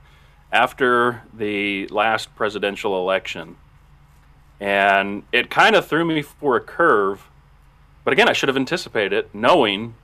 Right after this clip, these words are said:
where you're coming from, because one of the things you said was, "Well, no, uh, that the current president is not necessarily the guy that God wants in power." And I was like, "Whoa, uh, <laughs> wait a minute." But,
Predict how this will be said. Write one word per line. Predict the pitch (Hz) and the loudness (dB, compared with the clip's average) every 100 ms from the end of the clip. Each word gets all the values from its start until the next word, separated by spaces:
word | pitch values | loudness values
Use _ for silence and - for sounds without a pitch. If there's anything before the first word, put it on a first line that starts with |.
| _ | _
where | 101 107 | -4 -4
you're | 104 98 | -2 -4
coming | 120 143 110 | -6 -6 -6
from, | 101 90 95 - | -6 -6 -6 -12
because | 101 104 92 | -10 -8 -6
one | 110 | -6
of | 120 | -4
the | 107 | -6
things | 117 104 | -8 -10
you | 107 | -10
said | - 95 90 | -8 -8 -6
was, | 90 87 87 - - | -6 -6 -10 -20 -6
"Well, | 98 87 87 87 - 95 | 0 0 0 -4 -8 -4
no, | 113 120 85 90 - _ _ - | 2 4 2 -4 -14 _ _ -12
uh, | 92 87 85 85 | -6 -4 -6 -8
that | 92 90 - | -10 -10 -12
the | |
current | 85 117 104 | -6 -4 -4
president | - 101 98 101 | -2 -2 -2 -6
is | 92 | -6
not | 98 104 113 - - - - - _ | 0 0 0 -4 -18 -20 -20 -20 _
necessarily | 110 101 - 104 95 | -8 -8 -2 -2 -2
the | 92 | -2
guy | 90 90 | -2 -2
that | 85 | -2
God | 92 90 | -4 -4
wants | 87 85 - - - - _ - - - - - | -6 -10 -14 -20 -20 -20 _ -20 -20 -20 -20 -14
in | 90 87 | -12 -8
power." | 104 104 95 85 85 - | 0 2 2 0 -6 -16
And | 92 | -8
I | 90 | -8
was | 87 | -4
like, | 90 85 - | -2 -4 -8
"Whoa, | - 247 277 269 175 110 85 - _ _ | -4 4 6 6 4 0 -8 -18 _ _
uh, | 139 139 135 131 127 - 131 160 131 | 2 4 4 2 -2 -6 -2 -4 -4
<laughs> | - - - - - | -6 -6 -12 -12 2
wait | 156 | 4
a | 247 | 6
minute." | 156 165 196 - - - - - - | 4 4 2 -4 -20 -20 -20 -20 -16
But, | 104 101 95 | 2 4 4